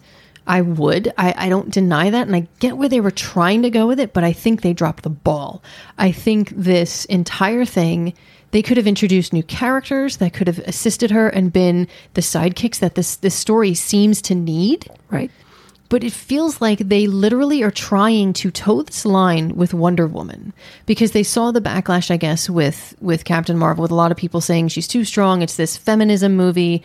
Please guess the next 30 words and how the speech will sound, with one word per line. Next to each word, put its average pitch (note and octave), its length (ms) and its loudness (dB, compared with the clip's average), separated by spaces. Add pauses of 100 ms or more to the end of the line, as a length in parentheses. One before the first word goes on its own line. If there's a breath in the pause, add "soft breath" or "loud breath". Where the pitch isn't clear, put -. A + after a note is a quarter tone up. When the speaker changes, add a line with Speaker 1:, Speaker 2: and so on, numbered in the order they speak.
(460 loud breath)
Speaker 1:
And G3+ 140 0
I G3 80 2
think C#4 220 -2
they're A#3+ 100 -4
trying A3 280 0
to F#3+ 60 2
toe A#3 280 0
this C4+ 180 -2
line. E3+ 440 0 (340 loud breath)
And - 200 -2
I B3+ 240 2
felt, D3 440 -2
the, G#3+ 240 -2
the G#3+ 200 0
way A3 260 2
I G#3 180 0
felt G3+ 320 0
of F3+ 160 -2
Wonder G3 260 2
Woman F3 220 2
right E3 160 0
now, E3 220 0
again, G#3 420 -2 (240 loud breath)
something D4 760 -2 (240 soft breath)
that G#3 140 -2
I C4+ 140 4
have A3+ 240 2
looked - 300 -6
up G#3+ 240 -6
to. - 360 -6